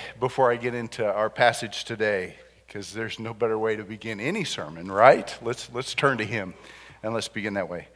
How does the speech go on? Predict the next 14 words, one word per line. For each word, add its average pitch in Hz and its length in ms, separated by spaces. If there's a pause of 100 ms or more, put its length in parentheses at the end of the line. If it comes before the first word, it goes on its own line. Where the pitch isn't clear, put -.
(420)
Father 160 280
in 151 80
heaven, 160 340
we 131 140
praise 143 380
you, 139 80
we 127 140
thank 131 340
you, 120 180 (1400)
Lord, 135 300
especially 123 540
for 127 140
your 110 160
word 107 500